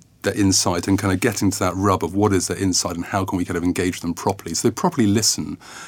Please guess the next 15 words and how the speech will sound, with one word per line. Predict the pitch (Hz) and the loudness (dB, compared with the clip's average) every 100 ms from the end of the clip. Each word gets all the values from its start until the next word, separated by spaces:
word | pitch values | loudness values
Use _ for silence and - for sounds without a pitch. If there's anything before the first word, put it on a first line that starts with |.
| - - | -18 -2
and | 113 | 6
then | 131 | 8
they | 135 | 6
actually | - 135 | 6 4
properly | 123 - 143 139 127 117 - - - | 2 2 0 4 4 4 0 -20 -8
execute | - - - - 123 | -4 0 0 2 4
marketing | 120 117 110 - 117 | 6 4 4 4 4
in | 113 117 | 6 4
the | |
full | 110 131 117 | 6 6 6
round. | 123 131 82 85 - | 6 4 2 0 2
I | |
mean, | 107 101 | 2 4
I | 117 | 2
think, | 110 113 95 | 2 2 0